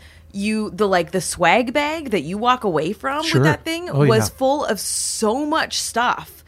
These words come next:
Speaker 2: Yeah.
Speaker 1: Just because, like, people want to put their, uh,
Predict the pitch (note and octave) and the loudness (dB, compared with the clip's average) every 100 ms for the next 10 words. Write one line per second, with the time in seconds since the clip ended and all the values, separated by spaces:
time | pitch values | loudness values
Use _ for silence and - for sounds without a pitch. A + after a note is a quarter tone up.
0 | - C3 C#3+ B2 - B3 B3+ A#3 G#3 - | 0 4 6 4 -2 -2 0 0 -4 -14
1 | - G3+ F#3 - - - - - - G#3+ | -6 0 0 0 -12 -20 -20 -20 -8 -2
2 | C4 B3+ G#3 - G#3 - A3 F#3 F#3 G3+ | 0 2 0 -2 -4 0 0 2 2 2
3 | A3 A3 - | 2 2 0